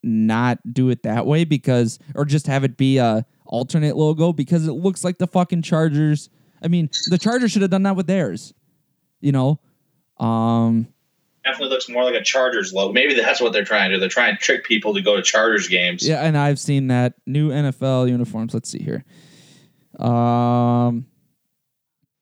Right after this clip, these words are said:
Speaker 1: yeah, so the Rams are gonna get 'em. Uh, the Patriots are looking at new uniforms. Um, the Buccaneers are actually getting new uniforms in twenty twenty.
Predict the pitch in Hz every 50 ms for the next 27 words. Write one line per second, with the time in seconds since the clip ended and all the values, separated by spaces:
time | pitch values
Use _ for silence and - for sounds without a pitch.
0 | _ _ _ _ _ _ _ _ _ _ _ _ _ _ _ _ _ _ - 147
1 | 151 147 139 135 - 156 147 143 139 139 131 123 135 143 156 165 165 160 165 156
2 | 160 156 151 147 151 160 156 156 156 156 156 156 156 160 156 143 - - _ -
3 | 123 123 123 123 123 123 123 123 123 123 120 120 117 117 110 - _ _ _ _
4 | _ _ _ _ _ _ _ _ _ _ _ _ _ _ _ _ _ _ _ _
5 | _ - - 131 127 123 123 120 117 - - 147 156 160 - - 160 151 143 -
6 | 147 139 135 135 131 151 135 131 120 98 135 135 135 135 131 131 131 127 127 -
7 | 131 131 131 131 131 131 127 127 - - - _ _ _ _ _ _ _ _ _
8 | _ - - 117 117 113 113 113 113 113 117 117 117 117 117 117 113 113 113 -
9 | _ - - 143 131 - 151 160 - 170 156 151 160 175 175 151 151 127 127 139
10 | 131 - 139 135 131 135 135 127 127 123 123 120 120 120 117 117 117 117 113 -
11 | 117 113 110 110 117 113 110 - 117 110 107 107 - - 104 104 107 110 123